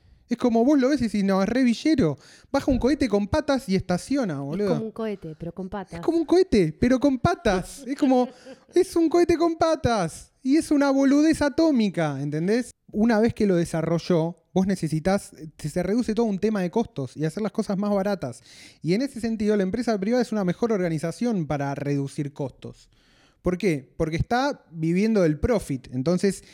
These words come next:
Speaker 1: en algún punto tiene que optimizar y tiene que mejorar los rendimientos. Más allá de que, por ejemplo, claramente en la industria espacial, como todavía no hay nada para vender, hoy por hoy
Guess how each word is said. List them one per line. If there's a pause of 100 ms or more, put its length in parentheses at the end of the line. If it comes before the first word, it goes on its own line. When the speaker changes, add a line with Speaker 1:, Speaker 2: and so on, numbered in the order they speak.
(280)
Speaker 1:
en
algún
punto
tiene
que
optimizar
y
tiene
que
mejorar
los
rendimientos. (580)
Más
allá
de
que,
por
ejemplo, (1000)
claramente
en
la
industria
espacial, (540)
como
todavía
no
hay
nada
para
vender, (1700)
hoy
por
hoy